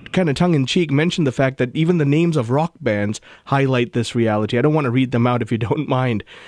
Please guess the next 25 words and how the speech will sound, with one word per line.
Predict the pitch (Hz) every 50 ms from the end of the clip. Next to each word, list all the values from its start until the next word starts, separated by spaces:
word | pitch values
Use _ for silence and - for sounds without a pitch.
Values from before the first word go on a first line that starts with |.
| - -
But, | - 170 170 - - - -
uh, | 196 185 - 196
all | 170 170 214 254 269
of | 240 180
this | 185 226 202 -
is | 160 139 147 -
indicative | - 151 139 127 143 151 151 208 175 - 190 180 165 -
of | - 135 127 120 - - - _ - - _ - - -
the | - 151 143 147 - 175
fact | - 175 170 170
that | 156 151
society | - 175 151 - - 339 320 - - 196
is | 156 131
aware | 139 123 120 113 143 175 208 226 202
there's | 160 135 117 117
a | 113
problem, | - - 185 196 185 147 113 110 117
but | 120 131 131
it | 151 143
doesn't | 165 175 202 190
want | 190 185
to | 131
address | 113 120 - - - - -
the | - -
problem | 104 - - 101 98 101 107 113 131 151